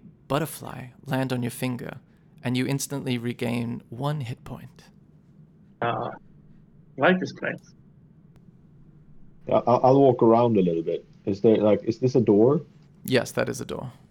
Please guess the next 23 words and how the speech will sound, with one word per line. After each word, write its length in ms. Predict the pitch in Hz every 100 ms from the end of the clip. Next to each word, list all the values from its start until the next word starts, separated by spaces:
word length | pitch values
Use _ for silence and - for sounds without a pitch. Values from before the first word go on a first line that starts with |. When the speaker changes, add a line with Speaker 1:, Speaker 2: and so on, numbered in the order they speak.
| _ _ _ _ _ _ _ -
Speaker 1:
Very 200 | 127 160
much 240 | 135 143 -
so. 220 | 120 - - _ _ _ _ _ _ _ _ - - _ - - _ _ _ _ _ _ _ -
Speaker 3:
<laughs> 240 | - - - - - _ _ _ - - - _ _ _ -
Uh, 420 | 95 92 92 95 101 _ _ _ _ _ _ - - - - - - _ - - - - - -
Speaker 1:
You 120 | 131
also, 260 | 151 135
Speaker 2:
Maybe 140 | 127 226
Speaker 1:
as 60 |
Speaker 2:
just 120 | 170 120
Speaker 1:
you 60 |
walk 80 | 185
Speaker 2:
sit 60 | -
around. 260 | 170 208 127
Speaker 3:
um, 460 | 131 131 131 131 131
Speaker 1:
as 160 | 202
you 80 | 196
walk 220 | 165 160
around, 420 | 127 135 139 120 -
Speaker 3:
I'm 60 | 180
Speaker 1:
you 40 |
Speaker 3:
wondering 240 | 214 415 202
Speaker 1:
smell, 440 | 165 170 160 143